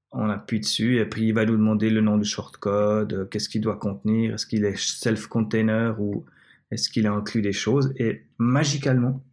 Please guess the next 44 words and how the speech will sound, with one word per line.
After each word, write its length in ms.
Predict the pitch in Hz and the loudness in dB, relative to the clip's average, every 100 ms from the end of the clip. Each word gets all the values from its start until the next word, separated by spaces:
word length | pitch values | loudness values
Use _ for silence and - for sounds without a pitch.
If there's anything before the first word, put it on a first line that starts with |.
| _ _ _ _ _ _ _ _ - 110 | _ _ _ _ _ _ _ _ -12 -8
dans 120 | 101 | -4
la 100 | 113 | -2
sidebar, 680 | 131 123 110 110 127 - - - - - | 0 0 0 0 0 -2 -10 -20 -12 -4
on 40 | |
voit 220 | 110 120 123 | 0 2 2
le 120 | 104 | 2
code 460 | 107 135 139 - - _ _ | 2 2 4 0 -8 _ _
qu'on 140 | - 110 | -4 0
doit, 340 | 110 107 - _ _ _ - | 0 -4 -10 _ _ _ -2
euh, 200 | 110 110 | 0 2
utiliser 440 | 120 - 120 117 120 | 0 0 0 2 2
dans 80 | |
le 60 | 113 | 0
fichier 300 | 113 110 117 | 0 -2 -2
fonction 340 | 110 107 123 | -2 -4 -4
point 160 | 120 110 | -4 -4
P 140 | 110 | -4
H 140 | 117 - | -6 -6
P. 140 | - - _ _ - - _ _ - | -12 -14 _ _ -20 -20 _ _ 0
Et, 180 | 131 123 | 2 4
euh, 960 | 120 120 117 113 113 117 117 113 117 - - | 2 2 0 0 0 0 0 0 -4 -6 -12
c'est 360 | - - 135 135 | -6 0 2 2
hyper 500 | 170 135 92 151 - | -2 -2 0 -2 -6
cool 300 | - 190 196 | -2 0 0
parce 160 | 190 135 | 0 -2
que 240 | 160 151 - - - - | -2 -2 -4 -20 -8 0
il 80 | |
y 20 | 135 | 2
a 60 | |
cet 160 | 139 160 | 2 -2
aspect 260 | 143 180 | -2 0
didactique 600 | 151 143 135 135 - 143 | 0 2 2 2 -2 -2
en 80 | 139 | -2
fait. 260 | - 113 - | -2 -4 -2
On, 80 | 127 | -2
on 240 | 123 120 | 0 2
génère 420 | 120 123 131 135 | 2 4 6 6
un 120 | 123 127 | 6 2
truc, 260 | 214 226 | 0 0
on 80 | 110 | 0
est 60 | 107 | -2
d'accord, 340 | 117 - - | -2 -4 -4
c'est 80 | 117 | -6
automatique, 720 | - 110 104 104 104 104 - | -4 -2 -2 -2 -2 -4 -6